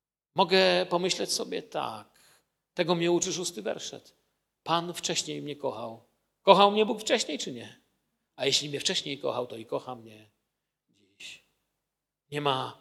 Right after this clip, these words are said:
takiego werse-, wersetu w Biblii, który by mówił: „Kochałem cię, ale już cię nie kocham. Ale umiłowałem cię miłością chwilową.” Nie, umiłowałem cię miłością odwieczną.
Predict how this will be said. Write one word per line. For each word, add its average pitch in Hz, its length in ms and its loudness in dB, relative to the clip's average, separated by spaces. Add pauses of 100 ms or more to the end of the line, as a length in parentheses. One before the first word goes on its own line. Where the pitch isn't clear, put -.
(140)
takiego 151 340 -2
werse-, 156 460 4
wersetu 175 440 8
w 135 80 -6
Biblii, 160 320 6
który 165 280 2
by 160 120 2
mówił: 151 460 2 (320)
„Kochałem 165 440 10
cię, 151 140 4
ale 151 120 2
już 143 160 -2
cię 147 120 -2
nie 131 100 -6
kocham. 135 300 -2 (920)
Ale 208 200 12
umiłowałem 220 920 12
cię 208 340 4
miłością 185 500 6
chwilową.” 131 600 2 (320)
Nie, 160 260 4
umiłowałem 160 720 2
cię 143 120 -6
miłością 131 600 -8
odwieczną. 110 800 -12